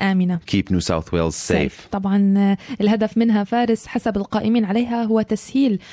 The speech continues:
Speaker 1: محاكمة الأشخاص الذين ينتهجون مبدأ خطاب الكراهية ويشعلون نيران العنف كنتيجة لذلك.
Speaker 2: بكل تأكيد، يعني مبادرة مشكورين كل، كل القائمين عليها. طبعًا أحد هالقائمين هو رئيس المجلس اليهودي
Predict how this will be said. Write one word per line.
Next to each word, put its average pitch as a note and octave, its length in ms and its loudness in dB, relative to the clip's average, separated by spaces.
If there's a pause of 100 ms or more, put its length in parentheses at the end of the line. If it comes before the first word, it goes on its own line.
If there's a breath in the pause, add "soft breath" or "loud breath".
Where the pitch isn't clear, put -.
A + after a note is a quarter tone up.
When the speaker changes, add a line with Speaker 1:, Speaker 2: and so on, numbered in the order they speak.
(140)
Speaker 1:
محاكمة A3 540 -2 (100)
الأشخاص A#3+ 720 -2
الذين A3 380 0
ينتهجون G#3+ 840 2
مبدأ G#3+ 300 -2
خطاب G#3+ 420 -2
الكراهية G3+ 640 0 (300 loud breath)
ويشعلون A3+ 600 2
نيران A3+ 360 4
العنف A3 420 0
كنتيجة A3+ 600 2
لذلك. F3+ 720 0
Speaker 2:
بكل F#2 220 0
تأكيد، C#2+ 360 0
يعني D#2+ 180 2
مبادرة E2 600 2
مشكورين F2 600 0 (100)
كل، D#2+ 360 0
كل - 260 -2
القائمين E2 600 0 (280 loud breath)
عليها. F#2+ 360 0
طبعًا F#2+ 380 -2
أحد F2 240 -4
هالقائمين F2+ 540 -2
هو F2+ 160 0
رئيس F2 340 0
المجلس D#2+ 580 -2
اليهودي D#2+ 380 0